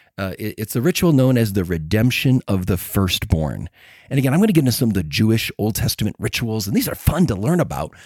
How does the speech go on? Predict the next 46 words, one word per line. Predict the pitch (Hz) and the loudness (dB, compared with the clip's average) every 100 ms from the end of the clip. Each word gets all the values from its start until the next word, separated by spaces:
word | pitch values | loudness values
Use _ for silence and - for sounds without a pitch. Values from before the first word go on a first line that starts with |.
| - _ - | -20 _ -6
but, | 131 - 120 117 | -6 -8 -16 -8
but | 127 | -4
again, | 123 160 | -2 -2
it's | 123 | -4
so | - 156 | -4 -2
important | 175 160 170 123 | -2 -2 -2 -4
to | - - | -8 -4
understand | 147 127 - 131 143 120 78 | -4 -2 -6 -4 -2 -2 -4
this | 104 - | -8 -8
scene, | - 123 127 214 269 _ _ _ _ | -6 -2 -2 -2 -8 _ _ _ _
and | 131 | -10
it's | 127 | -8
gonna | - 151 | -4 -4
shed | 131 - 156 | -4 -6 -6
a | 131 | -6
lot | 127 143 151 | -6 -6 -4
of | 151 | -4
light | 143 147 - _ _ _ | -4 -6 -8 _ _ _
on, | 123 123 151 - | -4 -4 -4 -4
on | 123 113 | -2 0
Jesus | 156 175 156 165 - | 2 0 0 -2 -4
and | 120 120 107 - | -8 -8 -8 -12
on | 107 107 - | -12 -12 -8
our | 139 170 | -4 -2
spiritual | - - 160 156 151 | -2 0 0 2 0
life | 139 151 160 139 | 2 0 0 0
and | 117 | -2
what | 117 | -2
Jesus | 107 143 143 | -4 -4 -4
is | 147 | -6
calling | 151 113 117 | -4 -2 -2
us | - - | -2 0
to. | 156 156 | 2 2
And | 107 98 - - | 0 -4 -12 -12
there's | 87 - 127 | -10 -6 -2
so | 185 | 0
much | 180 185 | 2 2
in | 196 | 2
this. | 120 - - - - | 2 -2 -10 -20 -10
So | - 151 131 | -2 0 0
l-, | - 95 - - | -4 -8 -8 -4
let's, | 190 - | -4 -4
let's | - 160 | -4 -2
go | 214 | 2
into | 202 170 | 4 4
this | 139 - | 0 -2